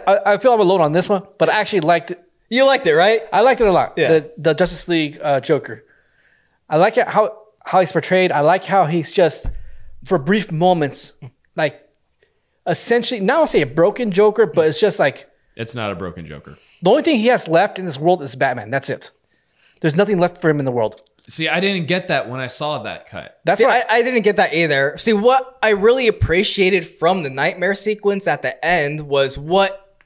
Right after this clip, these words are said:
Speaker 2: it provided for more character for Batman. Like that scene where Batman was talking about, you know, having Harley Quinn in his arms and she promised, you know, he was, you know, that he would kill him.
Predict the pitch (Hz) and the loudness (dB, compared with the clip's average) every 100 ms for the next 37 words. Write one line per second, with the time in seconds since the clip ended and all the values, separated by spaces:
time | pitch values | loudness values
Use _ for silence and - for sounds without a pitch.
0 | _ - 190 - - 160 165 160 151 151 | _ -6 -6 -6 -8 -4 0 0 2 2
1 | 151 160 - _ _ - 170 156 160 156 | 2 0 -12 _ _ -4 -2 2 0 0
2 | - - 190 208 - 143 143 - 160 139 | -10 -2 0 0 -2 -2 -2 -2 -2 0
3 | 139 131 113 110 127 _ _ _ - 208 | -2 -4 -10 -12 -18 _ _ _ -2 0
4 | 233 269 269 226 233 165 151 165 165 165 | 2 -2 -2 0 2 2 2 0 0 0
5 | 165 147 - 156 156 143 160 - 156 139 | 0 0 -4 -4 0 -2 -2 -8 -2 -2
6 | 160 156 - 147 143 143 156 143 131 - | 0 -2 -2 -2 -2 -4 -4 -4 -4 -4
7 | 131 135 143 147 139 120 117 - 135 139 | -2 0 -2 -4 -8 -8 -12 -6 -4 -4
8 | 139 139 131 123 131 123 - 135 127 123 | -6 -6 -6 -4 -6 -8 -12 -6 -2 -2
9 | 123 120 117 _ _ 147 143 135 - 143 | -2 -2 -4 _ _ -4 0 0 0 0
10 | 143 160 165 180 | 0 2 0 -2